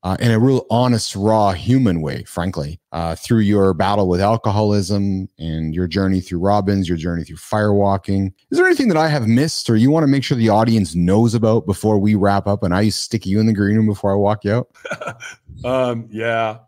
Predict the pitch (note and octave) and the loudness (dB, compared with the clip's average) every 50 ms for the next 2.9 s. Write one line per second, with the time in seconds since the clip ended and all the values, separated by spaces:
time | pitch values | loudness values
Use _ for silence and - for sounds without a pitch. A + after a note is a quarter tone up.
0 | _ _ A#2 A#2 A2 G#2+ G#2+ G#2+ B2 C#3+ E3 F#3 - D#3+ E3 F3+ - - D3+ A#2+ | _ _ -16 -16 -14 -14 -14 -10 -8 -8 -8 -6 -8 -8 -6 -6 -6 -8 -8 -8
1 | - A#2+ A#2+ C3 A2 G#2+ G2 G#2+ G2+ G2+ G#2+ G#2 G#2 G#2+ G2+ F#2+ - - A#2 - | -8 -10 -10 -10 -12 -12 -10 -10 -8 -6 -6 -6 -8 -8 -10 -12 -14 -14 -14 -8
2 | G2+ F#3+ D#3+ A#2 A2+ A2+ A2+ A2 G2 G#2 F#2+ - _ G#2+ G#2+ G#2+ G#2+ G2+ | -4 -2 -2 -2 -2 -6 -8 -10 -12 -14 -16 -16 _ -12 -10 -10 -10 -12